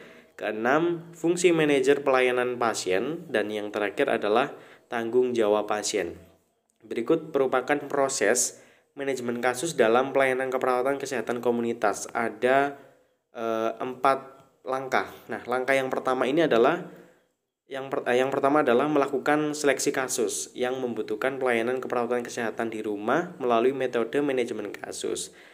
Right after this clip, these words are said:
Nah, ini ada lima poin. Yang pertama adalah resiko tinggi. Nah, contoh dari resiko tinggi ini apa saja? Yang pertama ada bayi balita, ibu hamil, dan lansia. Kemudian yang kedua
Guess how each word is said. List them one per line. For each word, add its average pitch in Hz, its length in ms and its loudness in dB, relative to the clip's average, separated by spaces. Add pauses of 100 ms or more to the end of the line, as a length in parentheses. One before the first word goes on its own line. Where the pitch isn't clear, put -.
(280)
Nah, 104 160 -10 (320)
ini 160 320 0
ada 120 240 4
lima 120 240 0
poin. 139 560 4 (240)
Yang 123 240 -12
pertama 139 320 0
adalah 117 240 2
resiko 120 400 -2
tinggi. 110 480 -4
Nah, 101 160 -8
contoh 123 320 -2
dari 113 400 0
resiko 113 400 -2
tinggi 107 400 -6
ini 143 80 -2
apa 139 240 -2
saja? 127 560 -2
Yang 120 240 -4
pertama 120 480 -2
ada 110 320 -2 (280)
bayi 113 340 -4
balita, 120 800 -4
ibu 113 240 -4
hamil, 120 640 2
dan 113 320 0
lansia. 110 720 -2
Kemudian 113 400 -2
yang 127 160 -2
kedua 135 640 -2